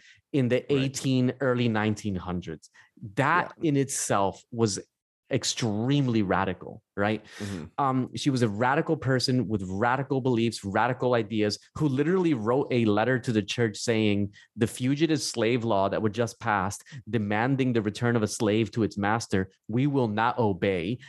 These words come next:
Speaker 1: and we will bear
Speaker 2: Mm-hmm.
Speaker 1: the consequences." Uh, and this was a federal law, like, "We will bear
Speaker 2: Mm-hmm.
Speaker 1: the consequences, even if it means jail time," which it probably, I'm pretty sure it did.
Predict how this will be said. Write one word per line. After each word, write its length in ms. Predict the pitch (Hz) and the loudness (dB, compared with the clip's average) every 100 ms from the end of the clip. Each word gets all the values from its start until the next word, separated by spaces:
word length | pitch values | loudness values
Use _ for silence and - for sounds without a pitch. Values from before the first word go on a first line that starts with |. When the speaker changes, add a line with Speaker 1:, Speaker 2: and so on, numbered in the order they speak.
| - | -6
Speaker 1:
and 120 | 123 110 | 0 2
we 120 | 127 | 2
will 180 | 131 120 | 0 0
bear 280 | 104 117 143 | 0 0 2
Speaker 2:
Mm-hmm. 60 | |
Speaker 1:
the 80 | 131 | 0
consequences." 1000 | - 117 135 - 135 123 107 98 107 101 - _ | -2 0 0 0 -2 0 0 2 0 0 -8 _
Uh, 100 | 117 147 | -2 0
and 120 | 123 | 0
this 140 | 151 | 0
was 140 | 226 190 | 0 0
a 80 | 135 | 0
federal 420 | 147 131 117 110 | 0 2 2 2
law, 340 | 185 127 120 - - | 2 2 0 -4 -2
like, 120 | - | 0
"We 80 | 139 | 2
will 160 | 160 143 | 0 0
bear 320 | 101 135 175 | 0 0 2
Speaker 2:
Mm-hmm. 40 | |
Speaker 1:
the 60 | 175 | 0
consequences, 800 | - 127 143 - 123 110 101 110 | 0 0 0 0 0 0 0 0
even 160 | 127 196 | 0 0
if 80 | 196 | 0
it 100 | 180 | 0
means 280 | 208 214 175 | 2 2 0
jail 300 | 208 214 175 | 0 0 0
time," 360 | 214 120 107 113 | 0 0 2 2
which 120 | 123 | 2
it 80 | 120 110 - | 0 -4 -4
probably, 420 | 135 143 151 151 151 | -2 0 0 0 2
I'm 180 | 117 117 | 0 0
pretty 160 | 123 135 | 0 0
sure 180 | 151 | 0
it 100 | 147 151 | 0 0
did. 180 | 110 | -2